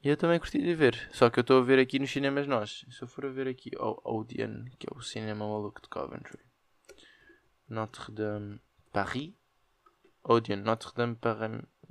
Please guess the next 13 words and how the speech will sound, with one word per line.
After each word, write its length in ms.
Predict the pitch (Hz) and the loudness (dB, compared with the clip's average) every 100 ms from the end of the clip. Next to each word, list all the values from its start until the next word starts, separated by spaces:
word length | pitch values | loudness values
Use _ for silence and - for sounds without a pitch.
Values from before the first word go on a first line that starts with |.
| - | -10
Hã? 180 | 139 156 _ _ _ _ _ _ _ - - - _ _ _ 110 | -10 -12 _ _ _ _ _ _ _ -20 -20 -20 _ _ _ -10
Não, 300 | 107 107 107 | -4 -2 -2
não, 140 | 107 | -2
não, 100 | 104 | -4
não, 140 | 104 101 | -4 -6
não, 160 | 98 | -8
não 100 | 101 | -8
é 40 | 98 | -8
nada 240 | 98 101 | -6 -8
disto. 320 | 101 - - _ _ _ _ _ _ _ _ _ _ _ _ _ _ _ _ _ _ _ 113 | -8 -12 -20 _ _ _ _ _ _ _ _ _ _ _ _ _ _ _ _ _ _ _ -6
Odeon, 1200 | 107 107 110 107 107 110 107 110 113 117 120 - _ _ | -6 -4 -6 -6 -12 -14 -12 -10 -8 -8 -12 -16 _ _
Odeon 400 | - 113 101 - | -12 -10 -10 -14
Cinema. 540 | - - - - - | -18 -18 -20 -20 -20